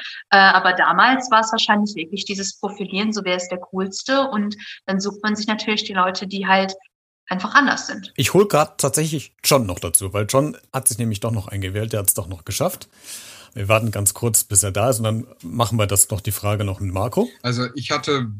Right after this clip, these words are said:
Speaker 3: keinen Kontakt. Natürlich über Facebook hat man sich mal geaddet, äh, so als Facebook zweitausendacht <laughs> cool war. Ähm, aber tatsächlich hat man natürlich hin und wieder mal jemanden getroffen.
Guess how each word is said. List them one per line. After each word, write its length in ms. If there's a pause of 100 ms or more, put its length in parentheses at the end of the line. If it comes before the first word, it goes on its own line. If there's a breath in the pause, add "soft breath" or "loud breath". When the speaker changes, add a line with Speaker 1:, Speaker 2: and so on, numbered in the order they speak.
(140)
Speaker 3:
keinen 480
Kontakt. 640
Natürlich 520
über 200
Facebook 460
hat 140
man 160
sich 160
mal 240
geaddet, 540
äh, 160 (440 loud breath)
so 120
als 200
Facebook 360
zweitausendacht 840 (220)
<laughs> 220
cool 200
war. 320 (560 loud breath)
Ähm, 440
aber 240
tatsächlich 460
hat 120
man 80
natürlich 340
hin 120
und 100
wieder 180
mal 140
jemanden 320
getroffen. 760